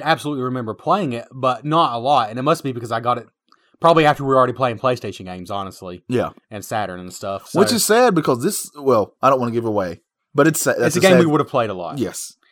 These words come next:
Speaker 2: That's a
Speaker 1: But
Speaker 2: good way
Speaker 1: yeah,
Speaker 2: to put
Speaker 1: so
Speaker 2: it.
Speaker 1: my memories are just, I remember it being sort of like, uh, R C Pro-Am,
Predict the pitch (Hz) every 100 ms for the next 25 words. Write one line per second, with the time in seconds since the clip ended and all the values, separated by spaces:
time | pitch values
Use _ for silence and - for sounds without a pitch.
0 | _ _ - 196 165 202 185 160 175 190
1 | 196 185 175 135 127 139 135 - 123 135
2 | 139 139 151 131 127 123 120 110 _ _
3 | _ _ - 131 - 156 160 143 156 156
4 | 156 165 165 156 156 151 151 151 151 151
5 | 147 147